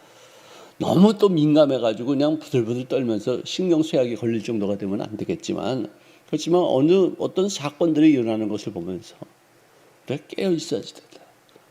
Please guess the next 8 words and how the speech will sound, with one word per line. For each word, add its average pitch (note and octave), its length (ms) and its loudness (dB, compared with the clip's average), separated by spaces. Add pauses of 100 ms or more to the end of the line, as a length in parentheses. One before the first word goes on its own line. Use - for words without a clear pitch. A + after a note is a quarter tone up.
(260)
분별할 D#3 480 0
수 D#3 140 -10
있어야 A2+ 260 -4
되고 D#3 360 -6 (360)
해석해야 B2 460 -6
되고, B2 400 -10 (360)
내가, B2 200 0
내가, C3+ 280 4